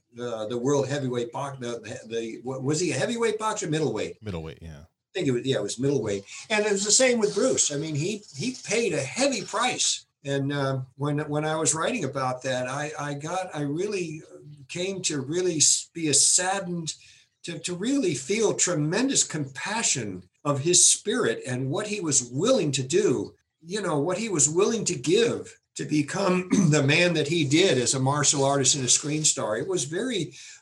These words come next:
Speaker 1: heartwarming, but also very, um, very hard to, uh, to grasp as a human being. And I hope that somebody brings that out in a biopic, not just to say he was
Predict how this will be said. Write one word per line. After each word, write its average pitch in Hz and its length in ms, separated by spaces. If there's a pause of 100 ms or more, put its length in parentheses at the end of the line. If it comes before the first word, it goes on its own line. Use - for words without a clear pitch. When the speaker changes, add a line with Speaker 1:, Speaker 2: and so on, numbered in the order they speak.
(140)
Speaker 1:
heartwarming, 131 680
but 147 140
also 151 420
very, 156 520
um, 127 260 (220)
very 202 220
hard 185 480
to, 143 420
uh, 127 360 (180)
to 156 100
grasp 139 680
as 123 240
a 135 60
human 139 420
being. 120 560
And 175 100
I 170 120
hope 226 280
that 160 120
somebody 180 440
brings 160 340
that 156 220
out 147 240
in 131 120
a 120 40
biopic, 135 560
not 208 220
just - 160
to 147 80
say 147 220
he 135 100
was - 420